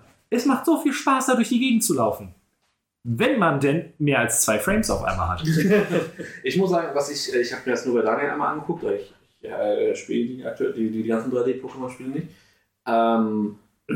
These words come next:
Speaker 2: und ich find's enorm k-, witzig, dass du halt jetzt die Pokémon auf der Karte sehen kannst und dass sie die Größen ha-, also dass die, die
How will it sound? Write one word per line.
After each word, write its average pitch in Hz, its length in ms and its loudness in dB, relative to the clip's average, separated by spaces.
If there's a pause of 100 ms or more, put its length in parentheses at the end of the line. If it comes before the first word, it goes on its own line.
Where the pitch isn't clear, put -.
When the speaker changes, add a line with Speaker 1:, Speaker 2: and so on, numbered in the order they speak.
(340)
Speaker 2:
und 113 580 2
ich - 100 -16
find's 175 320 0
enorm 143 480 2
k-, - 80 -8 (360)
witzig, 143 520 -2
dass 123 240 0
du 120 160 0
halt 113 240 0
jetzt - 460 -2 (560)
die 110 160 -4
Pokémon 127 420 0
auf - 60 -4
der 110 140 0
Karte 131 280 0
sehen 131 200 0
kannst 127 460 -4
und 139 540 -2
dass 117 160 0
sie 113 200 0
die 113 200 -4
Größen 123 540 0
ha-, - 100 0
also 113 180 0
dass 110 140 0
die, 113 160 -2
die 107 260 -2